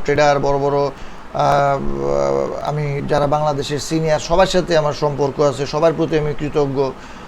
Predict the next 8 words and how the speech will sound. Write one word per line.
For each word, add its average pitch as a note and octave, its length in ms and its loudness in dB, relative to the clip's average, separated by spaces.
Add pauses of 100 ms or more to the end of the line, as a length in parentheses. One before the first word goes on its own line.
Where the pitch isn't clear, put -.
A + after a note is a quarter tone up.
(120)
তারপরে D3 320 4
যে E3 160 4
এইসব E3 260 2 (280)
গ্রুপে E3 480 6
আমি D3 260 2 (200)
ব-, D3+ 320 6
আগে D3+ 220 4
পোস্ট D3+ 400 -2